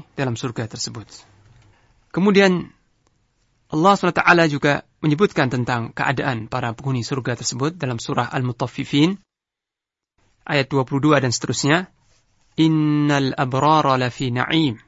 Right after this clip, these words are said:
'alal ara'iki yanzurun. Ta'rifu fi wujuhihim nadratan na'im.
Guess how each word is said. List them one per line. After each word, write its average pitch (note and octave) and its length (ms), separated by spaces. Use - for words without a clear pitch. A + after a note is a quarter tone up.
'alal D3+ 320
ara'iki C#3+ 1040
yanzurun. B2+ 880
Ta'rifu E3 480
fi D3+ 320
wujuhihim C#3+ 800
nadratan C#3+ 720
na'im. C3 560